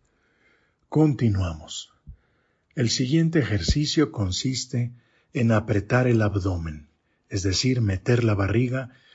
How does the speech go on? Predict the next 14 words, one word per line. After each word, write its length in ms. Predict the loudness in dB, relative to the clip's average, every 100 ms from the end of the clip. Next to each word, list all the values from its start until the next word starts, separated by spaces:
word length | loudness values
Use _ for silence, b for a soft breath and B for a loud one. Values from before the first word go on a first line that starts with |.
| b b -4
como 300 | 0 2 2
si 160 | 2
nos 240 | 2 2 2
fuéramos 540 | 2 2 0 -2 -2
a 140 | -4
probar 500 | -2 0 0 0 -2 -2
un 220 | -2 0
pantalón 600 | -2 -2 -2 -2 -2 -2
chiquitito. 720 | -6 -6 -6 -4 -6 -6 -18 -20 _ _ _ B B B B B
Este 340 | -2 0 0
es 140 | -2 0
el 140 | 2
único 480 | 4 4 2 2 0
ejercicio 840 | 0 -2 -2 -2 0 0 0 -2